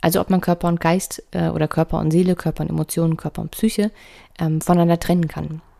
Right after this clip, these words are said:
Da gehe ich sehr, sehr genau darauf ein, also auf alles, auf, auf, ähm, die neurologischen Dinge, auf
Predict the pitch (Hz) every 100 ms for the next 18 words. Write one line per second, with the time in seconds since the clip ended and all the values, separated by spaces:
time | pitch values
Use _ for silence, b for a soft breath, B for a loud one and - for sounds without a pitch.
0 | - 165 165 175 - - 165 185 190 160
1 | 151 147 147 143 - 143 147 - 160 160
2 | - - 151 - - _ _ - 160 -
3 | - - - 156 - - - - - 170
4 | 170 175 175 175 202 202 185 175 170 170
5 | 165 - 160 160